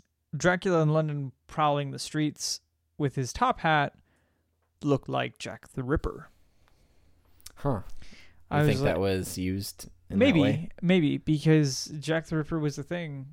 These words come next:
Speaker 1: you know, around these times.
Speaker 2: Mm-hmm.
Speaker 1: So that was my, I was like, "Huh, well, what if Jack, well, like, what if this is somebody, this is somebody," I feel like the writer's saying, like, "Jack the Ripper is Dracula.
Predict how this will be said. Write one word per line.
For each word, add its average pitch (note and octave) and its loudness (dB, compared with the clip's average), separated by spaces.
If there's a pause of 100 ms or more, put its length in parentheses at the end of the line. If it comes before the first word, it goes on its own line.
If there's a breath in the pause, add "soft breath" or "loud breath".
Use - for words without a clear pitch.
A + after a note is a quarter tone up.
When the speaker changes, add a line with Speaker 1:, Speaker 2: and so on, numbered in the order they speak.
Speaker 1:
you F3+ -4
know, D3 2
around C#3 -2
these C#3+ -6
times. C#3+ -6
Speaker 2:
Mm-hmm. F#2 -2 (1200 soft breath)
Speaker 1:
So A#2+ -8 (480)
that C#3 4
was C3+ 0
my, C3 -2
I C#3 2
was C3+ 0
like, B2 -6
"Huh, B2+ -4
well, C3+ -4
what D3 4
if C#3+ 2
Jack, C#3+ 2
well, D3 -2
like, D3+ 2
what D#3+ 10
if D3 4
this C3+ -4
is C3+ -6
somebody, C#3+ 0
this G#3 4
is A3+ 2
somebody," E3 6
I C#3+ 4
feel D#3+ 4
like C#3+ 4
the C#3+ 0
writer's C#3+ 4
saying, C3+ 0
like, C3 -2
"Jack C3+ 0
the C#3 -4
Ripper C3 -2
is C3 -8
Dracula. - -14